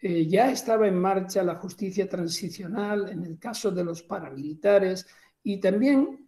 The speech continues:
en, en el caso de los guerrilleros de las farc, pero de, de, de bajo nivel, todavía no se habían implementado los acuerdos de, de La Habana de dos mil dieciséis, que dio lugar a lo que hoy se conoce como la Justicia Especial para la Paz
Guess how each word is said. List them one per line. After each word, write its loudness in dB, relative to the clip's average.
en, -8
en -6
el -8
caso 0
de -2
los -10
guerrilleros 2
de -6
las -10
farc, 2
pero 0
de, -8
de, -10
de 0
bajo 6
nivel, 8
todavía 2
no 0
se -10
habían 0
implementado 4
los -2
acuerdos 0
de, -6
de -8
La -8
Habana 4
de 0
dos -6
mil -8
dieciséis, 4
que -12
dio 8
lugar 6
a 8
lo 2
que -6
hoy -2
se -4
conoce -4
como -2
la -2
Justicia 0
Especial 0
para -2
la -2
Paz 4